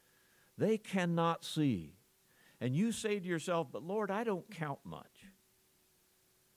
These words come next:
My witness isn't very big in this world. I don't, I don't have a lot of people I know. I, I don't know how to say very much." And he's saying, "You've got a little pin light,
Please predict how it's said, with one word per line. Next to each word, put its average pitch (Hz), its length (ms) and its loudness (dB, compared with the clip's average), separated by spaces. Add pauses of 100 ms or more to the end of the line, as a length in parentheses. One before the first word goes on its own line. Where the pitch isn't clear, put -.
(180)
My 214 280 -2
witness 170 460 0
isn't 131 300 -4
very 131 200 0
big 113 300 0
in 92 120 -6
this 95 200 -10
world. 85 460 -12 (520)
I 247 80 -4
don't, 220 220 -4 (180)
I - 40 -14
don't 202 180 -10
have 170 240 -6
a 165 80 -2
lot 135 300 2
of 110 160 0 (220)
people 131 340 0
I 107 100 2
know. 110 260 0
I, 190 220 -2 (500)
I 214 120 -6
don't 208 240 -2
know 175 200 6
how 165 180 4
to 156 120 -4
say 165 320 0
very 123 240 2
much." 110 420 -2 (440)
And 104 120 -4
he's 165 220 0
saying, 123 480 2 (120)
"You've 98 180 -4
got 139 240 -2
a 147 40 -2
little 139 320 0
pin 139 420 -4
light, 127 320 -4